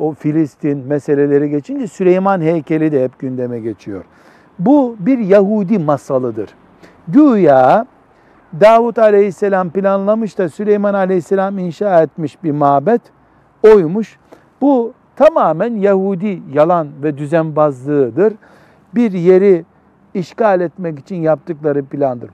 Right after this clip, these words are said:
Hurafedir. Onların masal kitaplarında olan, e, kendi muharref Tevratlarının tefsirlerine ilave ettikleri şeylerdir. Mescid-i Aksa'yı İbrahim aleyhisselam yaptırdı.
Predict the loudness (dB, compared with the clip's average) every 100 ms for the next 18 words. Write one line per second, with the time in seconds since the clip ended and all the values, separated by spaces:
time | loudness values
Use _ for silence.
0 | 0 4 6 6 6 2 -2 -4 -8 _
1 | _ _ _ -4 0 0 0 -4 -2 -2
2 | 0 -2 -2 -4 -4 -2 -4 -4 -4 -2
3 | -2 -2 -4 -6 -16 _ _ _ _ _
4 | -8 -8 -2 -2 -2 -4 -6 -8 -14 -8
5 | -4 0 2 2 0 -2 -2 0 2 0
6 | 2 -2 -2 -6 -10 -12 _ _ -2 -2
7 | -2 -8 -2 0 0 0 2 2 2 -2
8 | -4 -10 -8 -8 -4 -2 0 -2 -4 -14
9 | _ _ _ -4 -4 -4 -2 -2 -2 -2
10 | 2 2 2 -4 -6 _ -6 -4 2 2
11 | 2 -4 -4 -4 -4 -4 -2 -4 -6 -8
12 | -8 -12 -12 -16